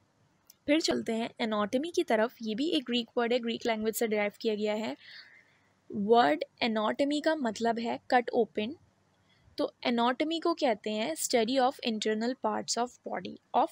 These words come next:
living organisms by cutting them open। अ, फिर आती है सेल बायोलॉजी। ऑर्गेनिजल, अ, ऑर्गन, अ, ऑर्गेनेल और सेल की स्टडी को कहते हैं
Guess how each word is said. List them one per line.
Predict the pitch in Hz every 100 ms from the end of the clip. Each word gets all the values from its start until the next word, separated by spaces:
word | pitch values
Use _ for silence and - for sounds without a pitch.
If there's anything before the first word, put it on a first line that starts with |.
| - 220
living | 202 196 -
organisms | - - - 330 - -
by | 226 233
cutting | 233 208 208
them | 202 214 440 _
open। | 254 240 - 196 _ _ _ _ _ _ _ _ _ _ _ _ - - - - -
अ, | 233 226 220 214 220 - _ _ -
फिर | 302
आती | 269 247 277
है |
सेल | 302 - 220 277
बायोलॉजी। | 247 214 208 202 208 262 _ _ _ _ -
ऑर्गेनिजल, | 226 226 254 302 330 - -
अ, | 247 -
ऑर्गन, | 240 240 262 311 339 _ -
अ, | 240 -
ऑर्गेनेल | 240 240 277 320 349 440
और | 277
सेल | 311 - 254 302
की | 320
स्टडी | 294 - 220 208
को | 220
कहते | 214 202 220
हैं | 220